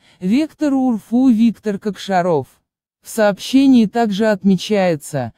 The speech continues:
что в ближайшее время Министерство физической культуры и спорта Свердловской области разработает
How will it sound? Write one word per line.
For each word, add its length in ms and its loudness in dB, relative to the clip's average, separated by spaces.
что 260 -4
в 60 0
ближайшее 640 0
время 340 0
Министерство 760 -2
физической 680 -4
культуры 580 -2
и 40 0
спорта 480 -4
Свердловской 680 -2
области 520 -2
разработает 800 -2